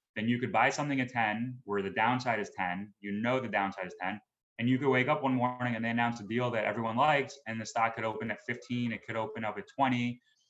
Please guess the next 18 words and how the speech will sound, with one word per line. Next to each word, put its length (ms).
You 120
could, 240
you 80
know, 160
maybe 280
it 60
opens 280
up 160
at 80
eleven 540
and 100
you 80
decide 480
you 160
like 220
the 120
deal, 220
so 80